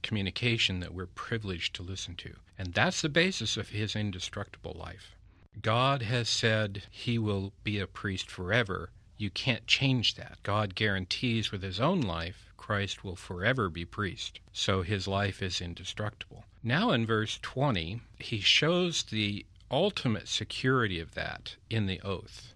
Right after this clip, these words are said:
Let me just mention the third point. So the first basis of Christ's superior high priesthood is his indestructible life. The second is the oath. And the third one is his utter perfection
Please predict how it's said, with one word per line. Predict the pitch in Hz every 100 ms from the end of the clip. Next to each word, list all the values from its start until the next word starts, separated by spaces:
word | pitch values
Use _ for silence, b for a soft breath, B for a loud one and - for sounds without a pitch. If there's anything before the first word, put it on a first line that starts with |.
| -
Let | 131 113
me |
just | 95 98 -
mention | 104 113 113 95 85
the | 82
third | - 131 135 -
point. | - 80 - -
So | - 98
the |
first | - 175 170 - - - - 107
basis | 113 139 117 - 101
of | -
Christ's | - 107 107 95 - -
superior | - 104 - - 123 113
high | 90 104
priesthood | 95 - - 101 - 90 82 92 -
is | 107 98 -
his | 92
indestructible | 101 95 92 - 92 - 92
life. | 87 - - -
The | 117
second | - 139 139 139
is | 120 -
the | 92
oath. | 87 95 87 - -
And | 107
the | 98
third | - 208 262
one | 101 90 87 90
is | 85 101 101
his | 107 90 - - -
utter | - 135 151
perfection | - - 107 - 127 127 - 104 90 85